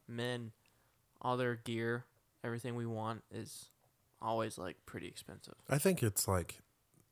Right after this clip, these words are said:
Speaker 2: just marketing.
Speaker 1: I know. It's probably, like, those, like, fly rods, you know, you pay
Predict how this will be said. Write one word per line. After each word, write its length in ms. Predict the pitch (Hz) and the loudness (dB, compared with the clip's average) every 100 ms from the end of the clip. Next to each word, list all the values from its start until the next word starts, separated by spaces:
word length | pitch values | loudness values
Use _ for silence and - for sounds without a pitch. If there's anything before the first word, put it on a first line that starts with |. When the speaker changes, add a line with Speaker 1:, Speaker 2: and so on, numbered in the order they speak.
| 113 | -4
Speaker 2:
just 280 | 110 98 - | -2 0 -2
marketing. 580 | 95 104 110 - 117 - - - | 0 2 0 -4 -10 -16 -14 -6
Speaker 1:
I 80 | 107 | -2
know. 200 | 107 104 - - - | -2 -4 -12 -20 -2
It's 160 | 165 - | 0 6
probably, 520 | 214 208 190 156 135 - - - 139 | 10 10 10 6 4 -4 -20 -4 4
like, 260 | 135 139 - | 6 4 -2
those, 360 | 147 156 151 147 | 2 4 4 6
like, 220 | 143 143 - - | 4 4 -2 -12
fly 320 | - 143 143 | 4 10 10
rods, 600 | 151 151 156 156 - - | 10 8 8 4 -2 -2
you 140 | 139 147 | -4 -2
know, 120 | 139 | -2
you 240 | 147 135 131 | 0 -2 -2
pay 460 | 147 139 143 143 | -2 0 0 -2